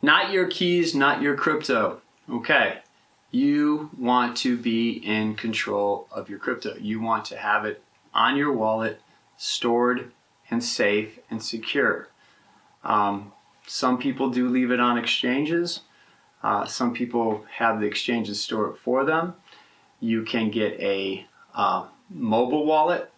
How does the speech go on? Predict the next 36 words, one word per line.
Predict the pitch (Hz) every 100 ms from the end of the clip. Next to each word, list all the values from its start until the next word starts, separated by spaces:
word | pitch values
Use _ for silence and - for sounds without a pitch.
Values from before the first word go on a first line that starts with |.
| _ _ -
It | 104
is | 95
very | 110 110 123 127
easy | 123 127 123 123 120
to | - 110
get, | 113 117 - - _ _ _ _ _ _ _ - -
uh, | - -
right | - 123
away. | 127 117 120 147 - - - - - -
Uh, | - 110 101 95 92 -
something | - 117 113 110
like | 101
Exodus | 117 120 - 123 123 -
or | 101
Atomic | 101 117 120 120 -
Wallet. | 123 127 117 - _ _ _ _ _ _ - -
You | 120 117
can | 113
install | 120 - 117 123
it | 123
on | 120
your | 123
mobile | 120 113 113
device. | 104 123 127 123 - - - - _ _
You |
can | 110
get | 107 104
an | 104
app, | 120 123 -
you | 120
can | 110
put | 107
it | 104
on | 98
your | 92
desktop, | 113 117 - 135 123 120